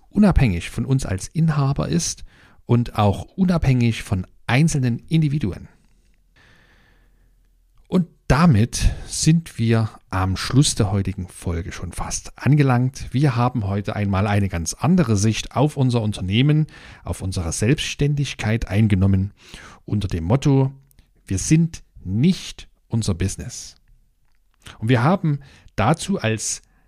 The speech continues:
den oder einen gangbaren Weg, dieses Motto umzusetzen,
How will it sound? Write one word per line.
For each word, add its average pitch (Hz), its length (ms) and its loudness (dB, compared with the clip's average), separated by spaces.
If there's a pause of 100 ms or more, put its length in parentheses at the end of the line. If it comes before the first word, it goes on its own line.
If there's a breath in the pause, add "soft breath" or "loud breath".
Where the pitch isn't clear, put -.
(340)
den 185 280 4
oder 110 300 -2
einen 147 420 2
gangbaren 123 960 4
Weg, 147 360 0
dieses 131 520 -6
Motto 123 280 -2
umzusetzen, 117 840 -4